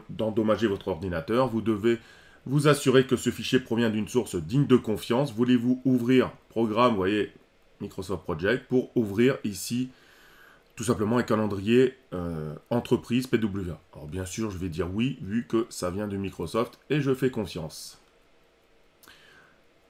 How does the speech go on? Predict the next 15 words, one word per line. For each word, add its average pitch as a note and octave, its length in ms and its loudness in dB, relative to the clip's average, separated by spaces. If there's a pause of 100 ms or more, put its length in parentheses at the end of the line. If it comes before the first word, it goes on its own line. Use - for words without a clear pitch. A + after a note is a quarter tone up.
(540)
Voilà, - 300 0
donc - 160 -8
la G#2 80 2
version A2+ 420 2
lourde, A#2+ 520 2 (480)
c'est - 180 -2
ouverte, G2+ 560 2
et G3 220 6
j'ai D#3+ 440 6 (280)
de D#3 160 4
suite F#3+ 320 -4
mon D3+ 80 4
calendrier C#3 840 2
qui B2 100 0
apparaît. G#2+ 480 4